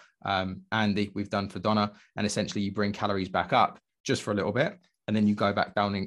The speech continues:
again into a deficit. But you would have probably three to five to even seven days of maintenance,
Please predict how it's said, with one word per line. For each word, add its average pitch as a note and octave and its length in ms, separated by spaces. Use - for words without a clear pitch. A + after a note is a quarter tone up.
again G2 220
into F#2 200
a F#2+ 40
deficit. F2+ 440
But F2+ 100
you A2 100
would G#2 80
have G#2+ 180
probably G2+ 340
three G#2+ 240
to G#2 100
five G2+ 340
to - 120
even G#2+ 180
seven G2 320
days G#2+ 320
of F#2 80
maintenance, A2+ 640